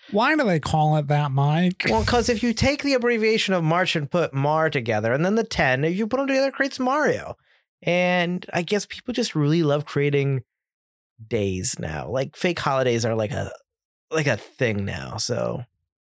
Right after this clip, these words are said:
Speaker 2: everyone's gotta have it. When's Sonic's? I don't know.
Speaker 1: Uh,
Speaker 2: <laughs>
Speaker 1: yeah, I couldn't tell you. The fifth day of Christmas.
Speaker 2: Yeah, it's an
Speaker 1: <laughs>
Speaker 2: excuse to make Mario games on sale on the Switch store right now, which they are.
Speaker 1: Oh, I didn't know that.
Speaker 2: Yeah.
Speaker 1: Anything good?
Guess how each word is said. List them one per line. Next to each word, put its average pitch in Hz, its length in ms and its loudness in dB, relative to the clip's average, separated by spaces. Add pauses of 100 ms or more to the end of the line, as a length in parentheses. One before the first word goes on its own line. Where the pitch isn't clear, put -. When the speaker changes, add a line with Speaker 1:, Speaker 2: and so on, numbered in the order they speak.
(100)
Speaker 2:
everyone's 175 320 0
gotta 120 160 0
have 127 200 2
it. 113 120 -2
When's 208 200 0
Sonic's? 208 540 -2 (160)
I 113 100 -2
don't 101 140 -6
know. - 120 -12 (1400)
Speaker 1:
Uh, 120 840 -4 (480)
Speaker 2:
<laughs> 233 260 0 (440)
Speaker 1:
yeah, 104 200 -4
I 92 60 0
couldn't 120 240 -2
tell 113 200 0
you. 117 180 2 (200)
The - 140 -4 (320)
fifth 143 220 0
day 127 160 2
of 113 100 0
Christmas. 117 500 0
Speaker 2:
Yeah, - 140 -2
it's 165 120 4
an 175 60 2
Speaker 1:
<laughs> - 0 -
Speaker 2:
excuse 175 380 2
to 202 80 2
make 170 360 0
Mario 147 300 2
games 135 260 0
on 202 240 2
sale 180 380 2
on 208 160 2
the 196 80 2
Switch 180 260 0
store 160 320 2
right 147 280 -2
now, - 240 -4 (560)
which 143 200 -2
they 208 120 0
are. 226 180 -8 (1000)
Speaker 1:
Oh, 240 160 4
I 123 100 2
didn't 135 180 4
know 113 80 4
that. 123 200 0
Speaker 2:
Yeah. 131 60 0
Speaker 1:
Anything 131 220 4
good? 180 200 0